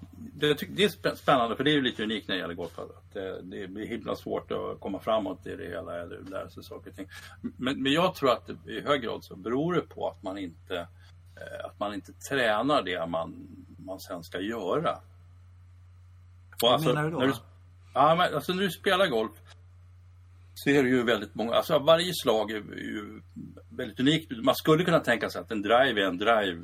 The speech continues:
Speaker 1: när man ska slutbolla, men det är det ju
Speaker 2: Mm.
Speaker 1: inte, utan för det är ju alltid, känns ju helt olika beroende
Speaker 2: Mm.
Speaker 1: på hur s-, var, var bollen ska landa och allt sånt
Speaker 2: Mm.
Speaker 1: där. Och, och, och då är det ju i hög grad så att de där svåra slagen, för det är alltid några stycken
Speaker 2: Mm.
Speaker 1: utslag som är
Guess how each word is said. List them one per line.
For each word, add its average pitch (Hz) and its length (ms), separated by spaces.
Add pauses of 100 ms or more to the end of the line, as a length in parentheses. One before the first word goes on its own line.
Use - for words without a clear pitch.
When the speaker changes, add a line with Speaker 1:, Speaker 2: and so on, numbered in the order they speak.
Speaker 1:
när 98 60
man 95 100
ska - 120
slutbolla, 90 540
men 120 120
det 147 120
är 95 80
det 90 80
ju - 60
Speaker 2:
Mm. 82 100
Speaker 1:
inte, - 100
utan 87 240
för - 80
det 117 80
är 120 40
ju 127 80
alltid, 120 260
känns 147 340
ju 113 80
helt 170 360
olika 139 640
beroende 101 360
Speaker 2:
Mm. 147 100
Speaker 1:
på 143 100
hur 101 100
s-, - 540
var, 117 300
var 104 380
bollen 98 220
ska 101 160
landa 92 340
och - 60
allt - 140
sånt 127 180
Speaker 2:
Mm. 80 140
Speaker 1:
där. - 60 (320)
Och, 117 200
och, 123 120 (120)
och 123 120
då 143 180
är 170 40
det 165 120
ju 139 380
i 117 40
hög 120 160
grad 107 240
så 101 80
att 98 120 (400)
de 120 120
där 120 100 (180)
svåra 147 420
slagen, 95 360
för 101 80
det 117 60
är 117 40
alltid 113 220
några 113 140
stycken - 260 (460)
Speaker 2:
Mm. 95 140
Speaker 1:
utslag 90 500
som 90 120
är 82 40